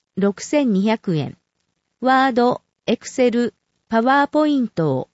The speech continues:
実践的に学びます。四、パソコン講座、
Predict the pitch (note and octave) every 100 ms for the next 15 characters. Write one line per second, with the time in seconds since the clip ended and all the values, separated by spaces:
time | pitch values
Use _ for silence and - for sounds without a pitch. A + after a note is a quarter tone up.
0 | _ F3 G3+ - - C#4+ C#4 C#4 - C4
1 | C4 B3 G#3 G3+ G3 F#3+ F#3 - - _
2 | _ _ _ _ _ _ _ _ _ A3+
3 | C4+ E3 - _ _ - G#3 B3 - C4+
4 | C4+ - C#4 G#3 C#3+ -